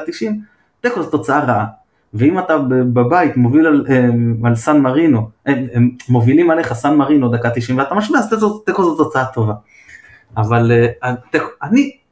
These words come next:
חושב שמכבי צריכה לבוא כדי לנצח כל משחק, כל אצטדיון,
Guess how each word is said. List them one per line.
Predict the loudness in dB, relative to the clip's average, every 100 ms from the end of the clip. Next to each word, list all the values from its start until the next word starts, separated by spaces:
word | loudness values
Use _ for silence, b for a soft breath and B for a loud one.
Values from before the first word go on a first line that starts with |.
| _
חושב | -8 -2 -2
שמכבי | 0 -2 0 -2 -2 -4 _ _
צריכה | -10 -4
לבוא | -2 0 0 -2 -4 _
כדי | -6 -2
לנצח | 0 0 -2 -4 -6 -16 -4
כל | 0 2
משחק, | 0 -4 -6 -8 -8
כל | -2 0 0
אצטדיון, | -2 -4 -2 -2